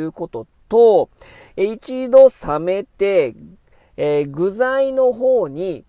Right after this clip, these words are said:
カレー汁がどんどんね、浸透していく。要は具材に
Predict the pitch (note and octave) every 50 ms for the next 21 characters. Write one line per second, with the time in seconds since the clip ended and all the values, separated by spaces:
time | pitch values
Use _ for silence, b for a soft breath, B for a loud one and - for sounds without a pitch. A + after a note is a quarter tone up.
0 | _ - - E3 E3+ G3+ A#3 B3 C4 C#4 C#4 C#4+ - G3 D#3+ D3 C#3 C#3+ B2 C3
1 | C#3 F3+ A3 A#3 A3 F3 C3+ A#2 G2 A2 C3+ F3 - b b b b b b -
2 | - - - - - - A3+ A#3+ B3+ B3+ - - A#3 A3+ A3+ G#3+ - - G3+ F#3
3 | F#3 - E3 D3+ G#3+ B3 G3+ C3+ A#2+ A2+ E3+ D#3 E3+ G3 A#3 C#4 C#4+ C#4+ C4+ C4
4 | C4+ B3+ F#3+